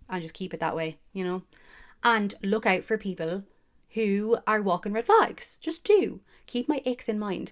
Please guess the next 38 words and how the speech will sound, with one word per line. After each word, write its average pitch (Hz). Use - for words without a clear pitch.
Keep -
that 220
list 214
in 196
mind, 185
ladies 180
and 240
gents. 202
Everybody 208
keep 196
it 196
in 190
mind. 170
And 180
yeah, 156
I 214
don't 233
know. 220
I 214
just 208
wanted 220
to 214
have 214
a 214
little 196
chat 208
about 208
Tinder, 208
and 196
there 202
it 208
is. 202
So, 302
that 220
is 208
the 202
first 196
episode 180